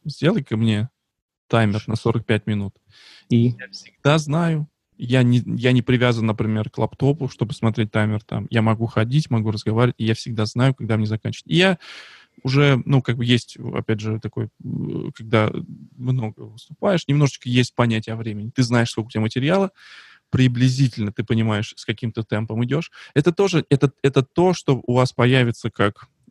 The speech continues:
Speaker 1: вот тут, опять же, там, молодому человеку ответить, да, то есть если он там выступать собирается и так далее, это появится только с опытом выступления. Понятие о времени, потому что как быть на сцене,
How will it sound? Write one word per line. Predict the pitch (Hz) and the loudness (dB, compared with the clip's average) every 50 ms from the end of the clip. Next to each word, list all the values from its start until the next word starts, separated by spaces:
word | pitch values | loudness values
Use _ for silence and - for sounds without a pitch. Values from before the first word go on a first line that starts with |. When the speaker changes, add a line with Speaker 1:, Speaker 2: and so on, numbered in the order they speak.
| _ _ | _ _
Speaker 1:
вот | - - - 117 107 - | -12 -6 -2 -2 -2 -2
тут, | - 113 - - | -4 -4 -4 -4
опять | 104 - 117 - | 0 0 0 -2
же, | - - | -2 -4
там, | - 92 95 - - | -6 -6 -6 -6 -6
молодому | - 104 107 110 110 117 | -2 0 0 2 0 0
человеку | - 117 110 107 - - 110 | 2 2 2 2 2 0 -2
ответить, | - - 107 - - 120 | -2 -2 -4 -4 -4 -4
да, | 123 120 117 | -2 -2 -2
то | - 113 | -2 -4
есть | - - | -8 -8
если | - - - 101 | -10 -6 -6 -6
он | 98 98 | -6 -6
там | - - 123 123 - _ | -6 -8 -10 -10 -10 _
выступать | 143 - 120 - - 127 160 170 175 - | -4 -2 -2 -2 -2 0 0 0 0 0
собирается | - 135 135 135 127 120 - - | -2 0 2 2 2 0 -2 -6
и | 117 | -6
так | 117 117 104 | -6 -6 -4
далее, | - 135 | -4 -2
это | - 120 | -2 -2
появится | - - 117 120 139 151 143 135 - - - | 0 2 2 4 4 4 4 2 0 -2 -10
только | - _ 131 131 120 - - 120 | -4 _ 0 0 0 -2 -6 -10
с | - - | -4 -2
опытом | 120 110 - - - 110 | -2 -2 -4 -10 -14 -12
выступления. | 107 107 - 104 - - 113 107 - 127 135 - _ _ - - - - - - - _ _ _ _ _ _ | -12 -12 -12 -14 -8 -6 -6 -4 -4 -6 -10 -14 _ _ -20 -20 -20 -20 -20 -20 -20 _ _ _ _ _ _
Понятие | 143 117 117 113 107 - - 104 | 4 4 6 6 4 2 0 -2
о | 107 | -2
времени, | 123 147 160 151 131 113 | 0 0 2 2 0 0
потому | - - - 120 120 120 123 | -2 -2 -2 0 0 0 -2
что | - - 113 113 110 - _ _ _ _ _ _ _ _ _ | -2 -2 -2 -4 -4 -6 _ _ _ _ _ _ _ _ _
как | - 139 127 104 - - | 0 0 0 0 0 -4
быть | - 107 - - | -6 -8 -4 -4
на | 113 127 | -4 -4
сцене, | - - - - 147 131 113 107 139 170 175 | -4 -6 -2 0 2 2 4 2 0 -2 -2